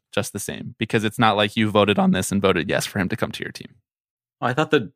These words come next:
Speaker 2: I thought the Dodgers were, were, like, publicly owned and traded, you know? Like,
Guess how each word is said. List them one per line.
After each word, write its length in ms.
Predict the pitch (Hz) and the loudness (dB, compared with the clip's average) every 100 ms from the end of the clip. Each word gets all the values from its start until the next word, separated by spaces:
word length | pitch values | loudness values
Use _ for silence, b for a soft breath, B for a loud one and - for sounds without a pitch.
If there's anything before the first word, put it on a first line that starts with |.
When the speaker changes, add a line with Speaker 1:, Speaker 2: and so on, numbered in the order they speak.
| _ | _
Speaker 2:
I 60 | 123 | -2
thought 160 | 170 170 | -2 0
the 60 | |
Dodgers 540 | 117 117 113 117 101 104 | 2 2 2 0 -2 0
were, 760 | 107 104 101 98 98 101 - _ _ _ _ _ _ _ | 4 6 6 6 4 2 0 _ _ _ _ _ _ _
were, 100 | - | -2
like, 200 | 98 90 | -2 -2
publicly 460 | - 98 104 101 92 | 0 0 0 -2 -2
owned 500 | 90 98 82 82 - | 0 0 -2 -6 -8
and 100 | 90 | -6
traded, 540 | 82 117 98 71 65 - _ _ | -2 2 2 0 -6 -16 _ _
you 100 | 101 | -10
know? 380 | 87 82 98 117 _ - | -6 -4 -6 -10 _ -8
Like, 480 | 95 85 - - | -4 -2 -4 -14